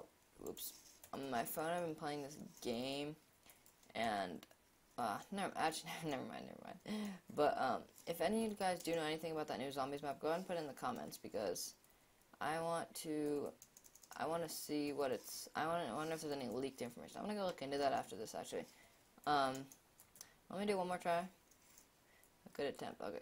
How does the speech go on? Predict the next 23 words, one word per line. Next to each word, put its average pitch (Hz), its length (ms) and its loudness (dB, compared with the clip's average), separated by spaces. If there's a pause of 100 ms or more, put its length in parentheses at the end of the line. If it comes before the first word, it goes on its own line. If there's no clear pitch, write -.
come - 140 -12
on. - 60 -12 (1040)
Let's - 160 -12
go, 90 160 0
let's 117 140 0
go, 156 100 -2
let's 156 180 0
go, 160 80 2
let's 151 160 -2
go, 165 60 -6
let's 156 160 -6
go. 170 120 -8 (360)
Yes, - 420 0
alright. - 300 0
S-, - 320 -6 (360)
nice. 175 300 -8 (960)
Okay, 165 240 2 (180)
come 120 140 -4
on. 180 120 -2 (1080)
We 143 100 -6
got 120 260 -6
that. 185 240 2 (1120)
Okay, 147 180 -6